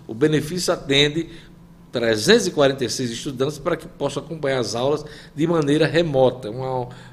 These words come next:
um auxílio, uma ajuda para que as pessoas possam comprar o equipamento, né? Os estudantes possam comprar o equipamento e possam ter suas aulas remotamente nesse momento de pandemia. A gente tá saindo da pandemia, mas ela continua. Até a vacinação no ano que vem,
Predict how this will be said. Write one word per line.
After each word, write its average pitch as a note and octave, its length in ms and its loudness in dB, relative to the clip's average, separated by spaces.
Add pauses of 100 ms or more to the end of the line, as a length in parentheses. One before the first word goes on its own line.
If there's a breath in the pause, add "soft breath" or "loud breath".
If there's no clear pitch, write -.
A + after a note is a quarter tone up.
(100)
um C#3 80 -6
auxílio, E3+ 640 0
uma A2+ 100 -4
ajuda B2+ 480 0 (300 loud breath)
para A#2 100 -6
que C3 80 -6
as C#3 120 -4
pessoas D3 360 -2
possam C#3+ 440 -4
comprar G#3 300 -2
o C#3+ 40 4
equipamento, D3+ 560 -2
né? A#2+ 120 -10
Os C3 140 -10
estudantes A#2+ 420 -12
possam B2 280 -8 (380 loud breath)
comprar C#3+ 340 2
o A#2 260 0
equipamento D3 480 -4
e - 40 -20
possam D#3+ 340 -6
ter C3 180 -4
suas B2+ 340 -2
aulas A#2+ 440 -2 (320 loud breath)
remotamente B2+ 960 -2
nesse E3+ 240 -8
momento B2 560 -8 (760 loud breath)
de A#2+ 520 -2 (100)
pandemia. B2+ 640 0
A - 20 -10
gente C3+ 160 -10
tá D#3 100 -8
saindo D3+ 340 -4
da F#3+ 80 -2
pandemia, F#3 600 -4 (320 loud breath)
mas F#2 120 -14
ela A#2+ 160 -8
continua. A2+ 540 -6
Até D3 160 -4
a E3 60 0
vacinação D3 600 -4
no C3 80 -2
ano C3+ 100 -6
que B2 140 -8
vem, D3 440 -4